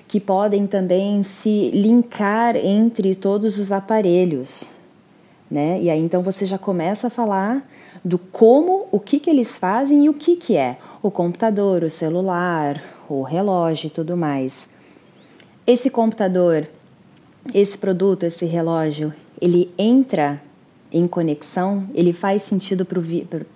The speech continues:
pro que você tá vivendo, só que lá dentro,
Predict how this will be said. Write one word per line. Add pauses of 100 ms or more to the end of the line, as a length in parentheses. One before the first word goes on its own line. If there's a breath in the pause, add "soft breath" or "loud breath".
(160)
pro
que
você
tá
vivendo, (480 loud breath)
só
que
lá
dentro,